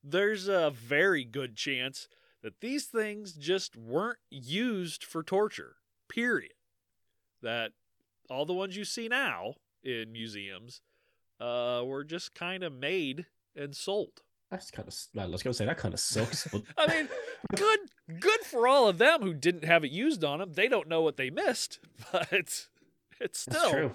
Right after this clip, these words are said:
Speaker 1: that was, that was the exact same way when I found out the Iron Maiden wasn't actually used on people. It's like, man.
Speaker 2: Yeah. You know, maybe it was just, like, some really fancy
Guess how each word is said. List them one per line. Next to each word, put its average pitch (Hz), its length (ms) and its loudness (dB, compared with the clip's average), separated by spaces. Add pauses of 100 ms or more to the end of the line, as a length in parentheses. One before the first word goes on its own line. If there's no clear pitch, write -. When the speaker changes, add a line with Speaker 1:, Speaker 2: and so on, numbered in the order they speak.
(280)
Speaker 1:
that 214 120 2
was, 196 120 -4
that 156 120 0
was 165 160 -4
the 165 40 2
exact 156 320 2
same 160 180 -2
way 160 100 -2
when 156 120 -4
I 151 60 -2
found 165 220 -2
out 160 140 0
the 139 120 -2
Iron 151 280 0
Maiden 143 380 -2
wasn't 113 300 -8 (440)
actually 123 460 -4
used 113 320 -8
on 92 140 -8
people. 95 280 -12
It's 98 120 -18
like, - 140 -14 (340)
man. 104 180 -4 (1400)
Speaker 2:
Yeah. 92 340 -4 (680)
You 156 140 0
know, 147 100 0
maybe 170 220 0
it 147 60 2
was 127 160 0
just, 123 180 -6
like, 101 120 -2
some 107 220 -2
really 90 220 -4
fancy 98 460 -6